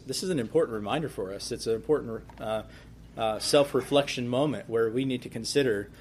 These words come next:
um, where is our priority?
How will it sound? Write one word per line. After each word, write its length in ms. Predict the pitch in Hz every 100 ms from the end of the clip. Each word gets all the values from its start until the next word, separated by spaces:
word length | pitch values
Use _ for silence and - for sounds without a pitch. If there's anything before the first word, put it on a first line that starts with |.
| - - - -
um, 300 | 120 113 107 101 -
where 680 | 135 110 131 139 143 143 143
is 460 | 123 120 123 120 -
our 460 | 113 113 113 110 104 - -
priority? 600 | 113 113 110 110 98 92